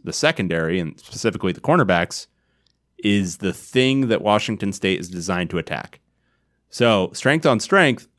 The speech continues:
I'm taking Washington State in that side of the matchup. And if I'm taking Washington State on that side of the matchup, that U C L A offense looked like dookie, uh, against Utah. And yeah, Utah's got a great defense, but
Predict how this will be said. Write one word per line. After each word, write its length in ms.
I'm 80
taking 280
Washington 440
State 340
in 80
that 160
side 160
of 60
the 60
matchup. 420
And 80
if 60
I'm 100
taking 260
Washington 320
State 140
on 60
that 140
side 140
of 100
the 80
matchup, 400
that 180
U 80
C 140
L 100
A 100
offense 340
looked 180
like 240
dookie, 480
uh, 320
against 380
Utah. 400
And 160
yeah, 160
Utah's 400
got 140
a 40
great 260
defense, 560
but 200